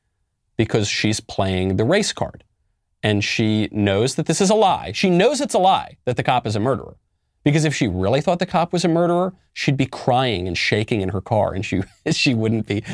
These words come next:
screaming at him <laughs> and, and acting as though everything's gonna go just fine for her as long as she keeps playing that race card. She knows it's a lie, but it's a lie to her advantage. And it's a lie that's been incentivized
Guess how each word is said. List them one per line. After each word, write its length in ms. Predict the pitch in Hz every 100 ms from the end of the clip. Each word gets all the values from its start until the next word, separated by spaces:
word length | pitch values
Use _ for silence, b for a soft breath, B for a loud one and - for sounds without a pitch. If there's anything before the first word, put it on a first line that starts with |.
| B
screaming 600 | - - - 120 113 90
at 160 | 87 -
him 200 | - - -
<laughs> 200 | 156 -
and, 320 | 117 107 98 120 B B B - -
and 160 | 104
acting 400 | - 104 - 104
as 140 | 101 -
though 300 | 92 90 90
everything's 480 | 95 98 95 92 -
gonna 160 | 92
go 140 | 90 87
just 200 | 95 -
fine 300 | 101 107 101
for 100 | 98
her 120 | 78
as 120 | 92
long 140 | 90
as 80 | 87
she 80 | -
keeps 180 | 87 -
playing 240 | 85 85
that 120 | 85
race 200 | 101 113
card. 160 | - - b _
She 180 | - 107
knows 320 | 98 165 247
it's 160 | - -
a 40 |
lie, 360 | 73 67 - - B -
but 100 | 120
it's 120 | 120
a 40 |
lie 260 | 110 110 110
to 240 | - - 127
her 180 | 123
advantage. 600 | 95 107 160 - - - - _ _
And 100 | 117
it's 100 | 110
a 60 | 107
lie 240 | 107 113
that's 160 | 110 104
been 180 | - 98
incentivized 800 | 90 - 127 151 98 67 76